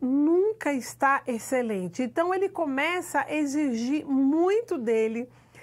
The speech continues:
ele queima as energias desnecessariamente,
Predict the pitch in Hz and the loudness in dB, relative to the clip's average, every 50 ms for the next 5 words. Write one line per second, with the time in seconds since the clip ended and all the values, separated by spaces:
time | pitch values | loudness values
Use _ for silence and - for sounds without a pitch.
0 | - - _ - 320 339 330 339 330 339 - - 330 370 415 427 453 440 381 330 | -20 -10 _ -2 0 2 2 2 0 0 -2 -2 0 0 2 0 0 0 0 -2
1 | - - _ _ - 294 302 277 269 330 320 311 330 330 277 196 185 180 170 185 | -4 -6 _ _ 0 0 0 2 0 0 0 0 0 -2 -2 -2 -4 -6 -4 -4
2 | 185 220 247 262 269 285 302 302 285 294 - - - 214 202 202 294 349 392 349 | -2 -2 0 0 2 2 0 0 -2 -4 -8 -10 -6 -4 -2 0 2 2 2 2
3 | 320 330 320 311 302 - 302 262 - - 269 226 226 220 220 202 202 208 214 226 | 0 -2 -2 -2 -2 -4 -6 -6 -4 -2 -2 -2 -2 -2 -2 -2 -2 -2 -2 -2
4 | 254 269 254 - - - 277 254 | -2 -2 -4 -6 -6 -6 -6 -6